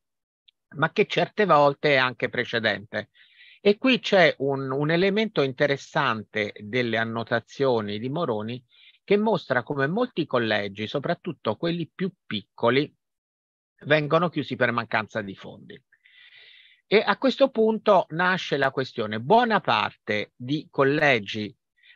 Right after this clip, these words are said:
anche ratificati da Gregorio tredicesimo in realtà non sono collegi pontifici, cioè sono collegi che sono istituiti da singoli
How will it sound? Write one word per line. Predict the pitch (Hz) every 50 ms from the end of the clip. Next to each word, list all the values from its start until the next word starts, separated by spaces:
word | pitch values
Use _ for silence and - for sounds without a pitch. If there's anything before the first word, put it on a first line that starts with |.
| _ -
anche | 156 156 190 196 - - 147
ratificati | 127 120 - - 127 - - 123 113 - 127 120 - 113
da | 104 110 107
Gregorio | 101 110 110 113 123 135 127 120 117 113
tredicesimo | - 104 110 104 110 110 - - 113 101 95 - 113 117 131
in | 151 165
realtà | 180 180 - - 202
non | 175 139 123
sono | 123 - 160 143 123 110 - _
collegi | - - 113 110 110 110 101 92 - 110 101
pontifici, | - 107 98 - - 95 - - 98 90 - - 95 90 - _ _ _ _ - - _
cioè | - - 139
sono | - - 165 165 170
collegi | 165 - 185 190 190 190 202 175 156 147 127
che | - 123
sono | 117 - - 156 143
istituiti | 135 123 - - 135 127 - 135 143 143 127 101 - - 107 98 - _
da | _ 101 113
singoli | 113 - - 160 165 135 110 101 104 101 101 98 95 101